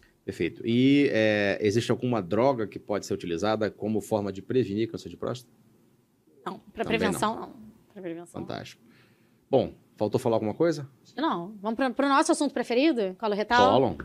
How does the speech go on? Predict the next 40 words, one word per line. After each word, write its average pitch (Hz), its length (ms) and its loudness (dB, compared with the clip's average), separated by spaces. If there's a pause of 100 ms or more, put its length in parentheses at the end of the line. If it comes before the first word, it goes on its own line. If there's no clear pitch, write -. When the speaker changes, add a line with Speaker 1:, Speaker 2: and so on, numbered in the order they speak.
(220)
Speaker 1:
Fantástico. 117 560 -2 (220)
Speaker 2:
<laughs> - 320 -14
Speaker 1:
Quase 123 220 4
não 123 100 2
gosto. 101 340 -2 (220)
Speaker 2:
Também. 320 380 6 (840)
Speaker 1:
É, 117 520 4
bom, 127 360 6
é, 113 460 4 (420)
câncer 165 260 4
colo 156 160 4
retal 139 600 4 (260)
tem 151 440 4
se - 120 0
destacado, 117 640 2 (480)
tanto 127 280 6
em 123 60 6
mortalidade 110 720 4
quanto 107 160 0
em 104 40 -2
incidência, 92 520 -2
né? 117 140 -4 (380)
Tem 107 80 0
aparecido 101 460 0
muito, 123 300 4
tem 110 80 0
aparecido 101 440 -2
muitos 113 220 0
desfechos 101 380 -2
ruins 120 260 2
e 135 40 10
é 160 40 6
em 170 120 0
passo-, - 340 0
em 120 80 2
pessoas 123 280 -2
cada 123 140 -2
vez 127 120 -2
mais 127 140 -2
jovens. 92 480 0